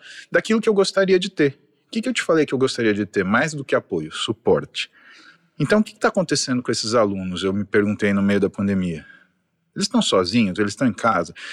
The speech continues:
Será que eles são como eu, que eles acordam de manhã e falam, "Puta, que tesão, eu sou médico. Olha só o que eu conquistei.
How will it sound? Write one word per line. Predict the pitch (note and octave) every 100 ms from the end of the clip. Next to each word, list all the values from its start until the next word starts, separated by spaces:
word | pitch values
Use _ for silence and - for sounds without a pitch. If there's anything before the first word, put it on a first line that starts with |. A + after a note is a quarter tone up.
| -
Será | - A#3+
que |
eles | G3+
são | - C3+
como | G#2 F#2+ G#2+
eu, | G2+
que | F#2
eles | G2
acordam | G#2 B2 A#2 A2
de | G2
manhã | G2 G2+ A2
e |
falam, | - F#2+ F2+
"Puta, | - A#2 - D2+
que | - -
tesão, | A#2 A2+ F#2+ F2 F#2+ F#2
eu |
sou | - -
médico. | G2+ G2 F2+ D#2+ E2 - - - - - -
Olha | C3 A#2
só | - G#2+
o | F#2
que |
eu | G2+
conquistei. | F#2+ F2 - - E2+ D2